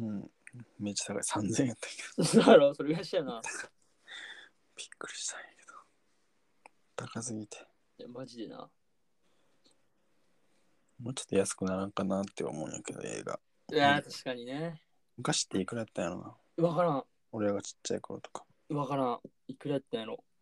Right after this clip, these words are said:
Speaker 2: 値上-、値上がりしとんかな、やっぱり。
Speaker 1: しとるやろな、多分。
Speaker 2: あ、でさ、俺その、まあ、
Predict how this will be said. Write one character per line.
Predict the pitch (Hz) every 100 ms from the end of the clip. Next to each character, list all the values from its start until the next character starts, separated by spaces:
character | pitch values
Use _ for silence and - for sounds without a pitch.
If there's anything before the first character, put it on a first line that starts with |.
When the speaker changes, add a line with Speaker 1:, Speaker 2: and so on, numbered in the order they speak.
| _ _ _ _ _ -
Speaker 2:
値 | 147
上-、 | 160 -
値 | 147
上 | 165
が | 180
り |
し | 165
と | 185
ん |
か | 131
な、 |
や | 113
っ | -
ぱ |
り。 | 110 - _ _ _ _ - - - - _ _ _ -
Speaker 1:
し | - -
と | - 113
る | 107
や | 101
ろ | 98 98
な、 | 98 101 101 101 -
多 | - 107
分。 | 107 107 113 113 - - - - _ _ _ _ _ _ _ _ _ _ _ _ _ _ _ _ - _ _ _ _ _ _ _ - _ _ 123
Speaker 2:
あ、 | 131
で | 123
さ、 | - 120 117
俺 | 117 117
そ | 117
の、 | 117 113 113 -
ま | 120
あ、 | 110